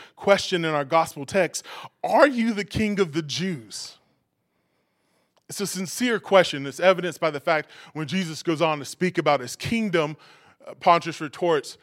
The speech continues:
"So you are a king. Who are you?" is what he's asking. He's not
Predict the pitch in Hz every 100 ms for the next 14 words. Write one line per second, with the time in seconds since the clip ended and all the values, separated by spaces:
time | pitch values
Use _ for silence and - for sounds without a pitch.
0 | _ _ - - 240 196 208 220 - 247
1 | 302 190 165 - 175 131 117 - 302 415
2 | - - - 302 233 190 165 156 - -
3 | 160 147 185 170 143 151 143 - 127 -
4 | 185 156 196 220 196